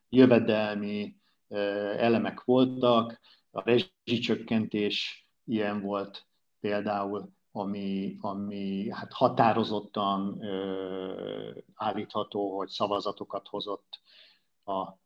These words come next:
Fidesz számára az országgyűlési választásokon. Úgyhogy én nem zárom ki, hogy egy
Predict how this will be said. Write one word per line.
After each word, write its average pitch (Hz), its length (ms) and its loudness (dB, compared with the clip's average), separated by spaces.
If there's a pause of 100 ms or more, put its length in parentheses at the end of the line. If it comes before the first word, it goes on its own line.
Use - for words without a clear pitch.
Fidesz 95 460 -4
számára 98 720 -6 (580)
az 92 340 -2
országgyűlési 104 640 -6
választásokon. 135 640 6
Úgyhogy 127 280 8
én 131 100 10
nem 139 220 12
zárom 123 380 10
ki, 127 400 6 (140)
hogy 110 220 2
egy 107 300 0